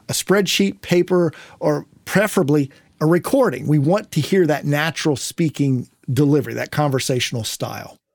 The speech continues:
Start to work on it. Maybe if you have a coach or a group or somebody to work with, start to build the structure, but get in front of people as quickly as you possibly can, because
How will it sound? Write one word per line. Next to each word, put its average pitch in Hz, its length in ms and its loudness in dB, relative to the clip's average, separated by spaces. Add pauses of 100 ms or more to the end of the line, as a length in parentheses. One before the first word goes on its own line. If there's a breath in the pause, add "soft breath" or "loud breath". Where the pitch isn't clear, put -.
(500)
Start 214 360 2
to 226 80 2
work 190 320 2
on 170 180 4
it. 175 160 -2
Maybe 160 280 4
if - 120 -2
you 156 60 4
have 147 180 2
a 127 60 -2
coach 190 480 2
or 160 80 2
a 135 60 0
group 170 240 2
or - 40 -6
somebody 160 340 2
to 135 100 2
work 175 280 0
with, 131 320 0
start - 480 -4
to - 80 2
build 185 340 2
the 147 80 2
structure, 160 680 0
but 139 300 0
get 196 260 4
in 320 140 2
front 220 260 0
of 196 160 0
people 190 360 2
as 127 100 0
quickly 170 420 0
as 127 120 2
you 127 60 0
possibly 139 600 -2
can, 127 560 0
because 123 960 -2